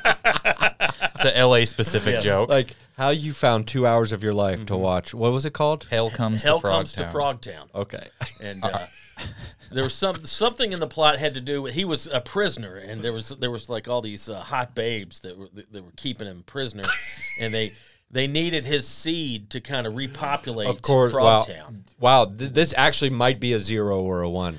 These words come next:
Speaker 3: now that he says
Speaker 1: Um,
Speaker 3: the plot.
Speaker 1: so here's the crazy thing. Uh, first off, I love, what I love about Hell Comes to Frogtown is this character is named Hell.
Speaker 2: Mm-hmm.
Speaker 1: Isn't it, Roddy
Speaker 2: Is it?
Speaker 1: Roddy Piper's character is named
Speaker 3: Oh,
Speaker 1: Sam,
Speaker 3: wow.
Speaker 1: Sam Hell,
Speaker 2: Mm-hmm.
Speaker 1: which is so funny.
Speaker 2: Double entendre.
Speaker 1: And you throw that in there. Um,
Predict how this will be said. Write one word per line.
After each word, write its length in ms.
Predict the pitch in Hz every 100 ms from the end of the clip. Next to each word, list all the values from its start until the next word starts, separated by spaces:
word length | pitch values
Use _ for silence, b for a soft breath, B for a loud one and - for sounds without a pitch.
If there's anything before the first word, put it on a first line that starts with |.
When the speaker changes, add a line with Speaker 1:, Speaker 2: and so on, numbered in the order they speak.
| 85
Speaker 3:
now 120 | 95
that 100 | 92
he 60 | 87
says 100 | 117
Speaker 1:
Um, 320 | 127 117 107
Speaker 3:
the 40 | 90
plot. 180 | 92 - _ _ _ _
Speaker 1:
so 180 | - 131
here's 220 | 165 214
the 60 | -
crazy 360 | 135 120 101
thing. 400 | - 82 82 87 - 120
Uh, 120 | 123
first 300 | - 185 185
off, 140 | 143
I 100 | 123
love, 400 | 120 117 127 123
what 140 | 117 135
I 20 |
love 180 | 127 135
about 180 | 120 98
Hell 140 | 113
Comes 220 | - 107
to 60 | -
Frogtown 400 | 101 101 123 107
is 80 | 101
this 140 | 98
character 360 | - 101 101 113
is 100 | 98
named 340 | 95 98 101
Hell. 460 | - 95 92 107 - 104
Speaker 2:
Mm-hmm. 260 | 92 90 90 _ _ _
Speaker 1:
Isn't 160 | 123 117
it, 80 | - -
Roddy 240 | 117 117
Speaker 2:
Is 60 | 120
it? 40 |
Speaker 1:
Roddy 120 | 117
Piper's 280 | 110 113 -
character 280 | - 104 107
is 40 |
named 140 | 107 104 98
Speaker 3:
Oh, 40 | 87
Speaker 1:
Sam, 300 | 92 110 110
Speaker 3:
wow. 300 | 85 73 73 -
Speaker 1:
Sam 440 | - 110 113 117
Hell, 460 | 95 104 98 104 117
Speaker 2:
Mm-hmm. 260 | 110 110 123 - -
Speaker 1:
which 140 | 113
is 100 | 107
so 200 | - 104
funny. 300 | 107 90 82
Speaker 2:
Double 260 | 92 113 117
entendre. 540 | 107 117 117 113 95 104
Speaker 1:
And 180 | 101 98
you 80 |
throw 220 | - 104 92
that 120 | 92
in 100 | 92
there. 220 | 92 92
Um, 460 | 101 98 95 90